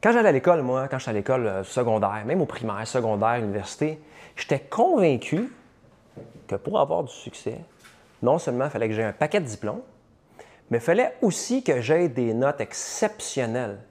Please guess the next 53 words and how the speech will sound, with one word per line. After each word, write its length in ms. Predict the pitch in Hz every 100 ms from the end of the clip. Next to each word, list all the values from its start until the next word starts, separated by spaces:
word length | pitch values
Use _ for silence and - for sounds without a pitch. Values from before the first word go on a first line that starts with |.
| _ _ _ _ _ -
Puis 80 | -
ma 80 |
perception 600 | 107 143 - 247 247 330
à 120 | 349 123
moi, 280 | 131 202
c'est 200 | 233 127
que 80 | 117
les 120 | 156
gens 160 | 170 285
qui 100 | 185
avaient 120 | 131
les 140 | 127 120
meilleurs 420 | 123 127 110 104
jobs, 320 | 113 117 107 101 _ _ _ _ _ _ _ -
les 80 |
gens 140 | 117 170
qui 80 | 139
avaient 140 | 120
les, 100 | 117
qui, 160 | - -
qui, 200 | - 110
qui 120 | -
performaient 480 | - 147 - 113 139
dans 100 | 123
les, 200 | 107 101
dans 140 | 98
certains, 220 | 95 107 -
plusieurs 280 | 135 135
domaines, 340 | 117 101 123 135 - _ _ _ _ -
c'était 180 | - 185
tous 380 | - 440 440 -
des 160 | 226
gens 180 | 185 202
qui 80 | 202
avaient 160 | 170
des 140 | 151 156
A 140 | 143
plus. 540 | 131 117 - - - _ _ _ _ _ _
Puis 100 | -
moi, 160 | 120 151
je, 80 | -
je, 400 | - - - - _ _ _ _
j'étais 140 | -
comme 180 | - 240
ça. 200 | 170 143
Personne 300 | 180 - 233
ne 60 | 226
me 60 |
disait 160 | 147 175
le 40 |
contraire, 540 | 170 170 151 143 180 185
donc 240 | 135 120
je 320 | - - -